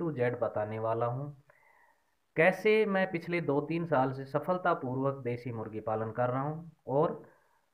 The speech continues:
उसमें benefit या प्रॉफिट भी मुझे मिल रहा है। Otherwise आप देखते हैं कि बहुत से लोग कहते हैं कि भाई अंडे नहीं दे रही मुर्गी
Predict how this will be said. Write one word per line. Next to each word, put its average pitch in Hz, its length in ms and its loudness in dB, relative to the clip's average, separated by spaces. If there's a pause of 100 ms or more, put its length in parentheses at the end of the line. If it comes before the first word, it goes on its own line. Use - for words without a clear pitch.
(120)
उसमें 185 500 0 (400)
benefit 156 680 2
या 156 100 6
प्रॉफिट 156 480 2
भी 165 180 2
मुझे 151 500 0 (160)
मिल 135 220 2
रहा 107 260 2
है। 92 280 -8 (360)
Otherwise 185 420 8
आप 165 140 6
देखते 147 440 4
हैं 165 100 0
कि 165 60 -2
बहुत 135 320 -2
से 160 100 4
लोग 147 280 2
कहते 135 260 0
हैं 139 120 -2
कि 135 80 -6
भाई 131 160 -4
अंडे 135 340 -2
नहीं 131 180 0
दे 131 160 0
रही 131 140 -2
मुर्गी 127 480 -8